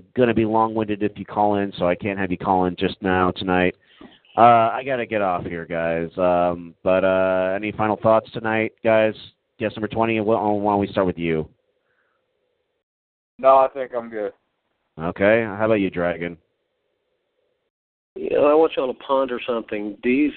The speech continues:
Speaker 3: think if, if, if, let's just say, the majority of, of different races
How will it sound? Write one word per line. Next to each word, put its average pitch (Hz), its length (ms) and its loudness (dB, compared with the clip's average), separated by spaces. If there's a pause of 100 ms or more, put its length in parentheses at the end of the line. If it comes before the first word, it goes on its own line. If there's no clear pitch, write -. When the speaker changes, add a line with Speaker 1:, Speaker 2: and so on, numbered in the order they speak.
Speaker 3:
think 139 300 0 (180)
if, 104 240 -12
if, 101 540 -4
if, 98 200 -2 (240)
let's 113 180 -2 (100)
just 120 220 -6
say, 104 460 0 (360)
the 98 80 -8
majority 110 580 0
of, 98 220 -2 (160)
of 90 220 -4 (320)
different 117 320 -6
races 104 500 -2